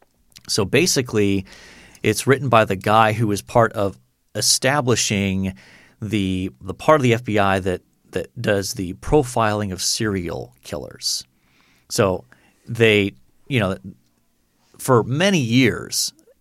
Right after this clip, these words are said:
the F B I was just kinda like, "We don't know what to do." And so using tools from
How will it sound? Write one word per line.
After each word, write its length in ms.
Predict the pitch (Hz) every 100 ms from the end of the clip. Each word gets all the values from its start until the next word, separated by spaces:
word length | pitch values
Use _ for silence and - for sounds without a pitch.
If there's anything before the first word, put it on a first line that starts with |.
| -
the 160 | 117 110
F 100 | 120
B 120 | 113
I 160 | 104
was 140 | 98 95
just 180 | - -
kinda 160 | 101
like, 240 | 95 92 -
"We 80 |
don't 340 | 107 98 101 -
know 380 | 110 104 101 98
what 360 | 92 85 107 -
to 120 | 101
do." 260 | 90 107 87
And 100 | 90
so 200 | 107 95
using 580 | 101 127 123 107 98 92 - - - _ _ _ - _ _ -
tools 340 | 139 120 113
from 520 | - 104 92 90 92